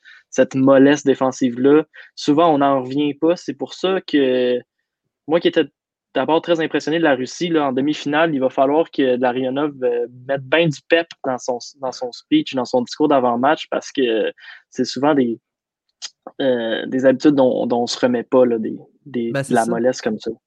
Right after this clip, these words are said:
Speaker 2: Je pense qu'il manque, il manque une tape dans le dos de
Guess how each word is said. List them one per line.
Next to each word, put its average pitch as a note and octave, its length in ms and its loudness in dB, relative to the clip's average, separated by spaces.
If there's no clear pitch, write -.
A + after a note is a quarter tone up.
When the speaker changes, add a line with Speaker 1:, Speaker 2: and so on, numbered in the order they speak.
Speaker 2:
Je - 120 -20
pense G#3 200 -2
qu'il - 160 -8
manque, G3 320 -2
il D3+ 240 -4
manque G3 220 -4
une D#3 160 -2
tape F#3 180 2
dans F3 120 2
le D#3 80 -2
dos E3+ 280 0
de C3+ 400 -2